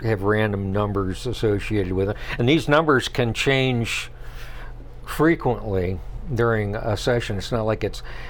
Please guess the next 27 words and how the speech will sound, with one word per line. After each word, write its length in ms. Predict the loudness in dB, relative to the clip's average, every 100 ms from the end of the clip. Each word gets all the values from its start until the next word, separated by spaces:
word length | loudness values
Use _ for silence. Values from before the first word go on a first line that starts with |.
| -4
it, 160 | -2 -2 -6 -6
you're 160 | -2 -2
stuck 360 | 0 0 2
with 120 | 0
the 100 | 0
same 320 | 0 0 0 0
number, 460 | 0 0 0 0 -4 -10 -10 0
but 200 | 2 4
then 120 | 4
there's 220 | 4 4
sorting, 720 | 2 6 6 6 4 4 2 -2
and 440 | 0 2 4 2
so 420 | 4 6 6 6 2 -8 0
a 100 | 2
particular 640 | 2 2 2 4 4 4 2
scenario, 840 | 2 4 6 6 6 6 6 4
possibly 520 | 2 0 0 0 2 4
with 120 | 6
other, 360 | 6 6 2 0 -10 -12 -12 -10
uh, 220 | -6 -6 -6 -4
complexities, 1000 | -2 2 4 4 2 2 4 4 2 0
will 180 | 2 2
bubble 380 | 4 4 6 4
up 180 | 2
to 80 | -2
the 140 | -2 0
top, 440 | 0 2 2 0